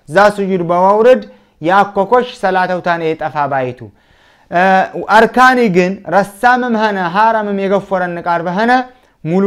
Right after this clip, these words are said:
ለሙሉ ሰላተውታን ተቀባይነት ኤነን ባይቱ። እና የሰላቲ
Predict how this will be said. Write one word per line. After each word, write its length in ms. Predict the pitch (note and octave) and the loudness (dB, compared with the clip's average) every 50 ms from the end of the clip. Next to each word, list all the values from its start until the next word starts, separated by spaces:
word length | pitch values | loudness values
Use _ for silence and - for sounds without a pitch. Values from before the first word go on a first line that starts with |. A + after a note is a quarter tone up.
| F#3+ | 2
ለሙሉ 320 | F#3 F3 E3 E3 E3+ E3+ E3+ E3 | 2 2 0 -2 -4 -6 -6 -8
ሰላተውታን 720 | D#3 - E3+ E3 D#3+ D#3 D#3 D#3+ D#3 D3 E3 G3 A3 G3+ | -6 -6 -4 -2 -2 -4 -4 -6 -8 -4 -2 -2 -2 -2
ተቀባይነት 680 | G3+ F#3+ F#3+ F#3 D#3+ C#3+ D#3 D#3+ D#3+ D#3+ D3+ D3+ D3+ D3+ - | -4 -6 -6 -6 -6 -2 0 0 0 0 -4 -6 -10 -10 -6
ኤነን 380 | D#3+ D3 C#3+ C#3+ C#3+ C#3 C#3 C3+ C3 | -6 -4 -4 -4 -6 -6 -6 -6 -4
ባይቱ። 320 | C3+ C3 B2+ B2 A#2 - - G#2+ _ _ _ _ _ _ _ _ - | -2 -2 -2 -4 -6 -10 -18 -20 _ _ _ _ _ _ _ _ -4
እና 200 | F3+ F#3 G3 G3+ G3+ G#3+ A3+ A3+ A3 A3+ - _ _ _ _ _ _ _ - E3 E3 E3 E3 E3 E3 - | -2 -2 0 2 2 2 2 0 -2 -8 -16 _ _ _ _ _ _ _ 2 4 4 6 4 4 0 -2
የሰላቲ 580 | - F3 F3 E3 - G#3+ G#3 G#3 G#3 G#3 G3+ G3+ | -4 -6 -6 -2 0 2 4 4 4 4 2 0